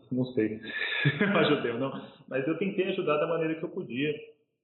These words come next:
né, e às vezes a gente não sabe dessa demanda dos alunos, então acho que é importante vocês, né, que estão ali aflitos com alguma coisa, falam, "Putz, tá me incomodando", tenta conversar com o professor, né, ou com um colega ali, veterano, né, tenta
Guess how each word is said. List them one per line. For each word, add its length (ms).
né, 220
e 80
às 100
vezes 240
a 180
gente 240
não 80
sabe 360
dessa 140
demanda 360
dos 160
alunos, 380
então 160
acho 140
que 60
é 20
importante 560
vocês, 420
né, 140
que 60
estão 180
ali 220
aflitos 640
com 80
alguma 280
coisa, 240
falam, 200
"Putz, 280
tá 80
me 100
incomodando", 460
tenta 260
conversar 420
com 80
o 40
professor, 640
né, 160
ou 160
com 120
um 40
colega 460
ali, 320
veterano, 540
né, 340
tenta 300